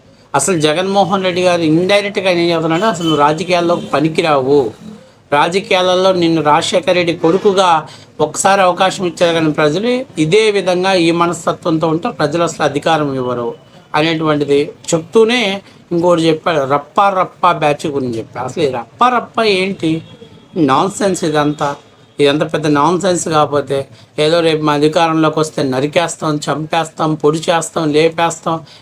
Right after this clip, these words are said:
అంటే నువ్వు చంపేసి, లేపేసి, పొడి చేయడానికి నీకు అధికారం ఇస్తారా? ఇది వాస్తవం కదా. మరి జగన్మోహన్ రెడ్డి అసలు నేను చంపుతానంటే అధికారం ఎట్లా ఇస్తారనే ఆలోచన లేదు.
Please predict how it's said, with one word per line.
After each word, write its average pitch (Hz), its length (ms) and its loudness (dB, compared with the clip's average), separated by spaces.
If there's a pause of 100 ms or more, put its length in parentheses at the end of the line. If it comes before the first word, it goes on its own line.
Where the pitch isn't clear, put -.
(100)
అంటే 165 180 0
నువ్వు 147 260 0
చంపేసి, 170 460 0
లేపేసి, 160 460 0 (140)
పొడి 156 100 2
చేయడానికి 185 440 0
నీకు 151 120 0
అధికారం 143 380 0
ఇస్తారా? 143 380 -6
ఇది - 880 -8
వాస్తవం 165 500 0
కదా. 170 340 0 (180)
మరి 147 120 -2 (140)
జగన్మోహన్ 190 520 0
రెడ్డి 175 440 0
అసలు 170 260 -4
నేను 151 140 2
చంపుతానంటే 190 720 -2
అధికారం 175 400 0
ఎట్లా 170 240 -4
ఇస్తారనే 151 720 -2
ఆలోచన 160 460 0
లేదు. 156 380 -2